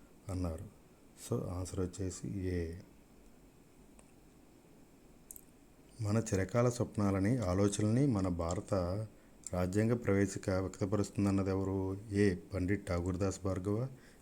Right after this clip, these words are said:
బి అల్లాడి కృష్ణస్వామి అయ్యర్, సి హృదయతుల్లా, డి ఎర్నెస్ట్ బార్కర్. ఎవరన్నారండి? అల్లాడి కృష్ణస్వామి అయ్యర్ గారు అన్నారు. ఆన్సర్ ఏంటి? బి అల్లాడి కృష్ణస్వామి అయ్యర్ గారు.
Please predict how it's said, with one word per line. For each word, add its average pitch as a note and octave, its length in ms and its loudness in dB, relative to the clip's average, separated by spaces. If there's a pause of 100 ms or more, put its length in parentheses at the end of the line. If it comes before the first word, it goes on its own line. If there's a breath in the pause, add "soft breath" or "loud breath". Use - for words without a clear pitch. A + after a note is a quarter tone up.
(160 loud breath)
బి G2 240 4
అల్లాడి F#2 300 0
కృష్ణస్వామి G2 640 -2
అయ్యర్, G#2+ 240 -2 (440 loud breath)
సి - 120 -4 (120)
హృదయతుల్లా, G2+ 600 0 (440)
డి G2+ 100 4 (100)
ఎర్నెస్ట్ F#2+ 380 0
బార్కర్. F2 440 -2 (840 loud breath)
ఎవరన్నారండి? G2 640 0 (280)
అల్లాడి G2 460 2
కృష్ణస్వామి F#2+ 640 -2
అయ్యర్ F#2 200 0
గారు G2 260 -2
అన్నారు. E2 260 -6 (800 loud breath)
ఆన్సర్ F#2 300 -4
ఏంటి? B2+ 240 -2 (1300)
బి F#2 120 4 (560)
అల్లాడి F#2+ 380 0
కృష్ణస్వామి G2 640 -2 (100)
అయ్యర్ F2 240 0 (120)
గారు. E2 280 -4